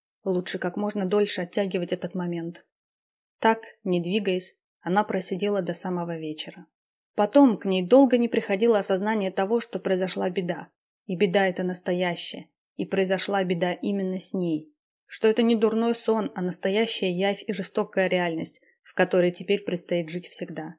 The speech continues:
Ее бил мелкий, никак не прекращающийся противный озноб. "Почему он? Почему не я?" думала Марина.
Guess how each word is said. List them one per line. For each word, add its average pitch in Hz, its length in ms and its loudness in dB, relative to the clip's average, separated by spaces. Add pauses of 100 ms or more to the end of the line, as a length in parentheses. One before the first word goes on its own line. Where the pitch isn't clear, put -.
(460)
Ее 190 280 4
бил 185 200 4
мелкий, 190 440 0
никак 175 360 0
не 185 80 -4
прекращающийся 180 840 -4
противный 170 520 -4
озноб. 156 460 -6 (560)
"Почему 220 540 0
он? 190 300 -2 (580)
Почему 208 400 2
не 208 220 0
я?" 202 300 -2 (320)
думала 180 380 0
Марина. 170 480 -2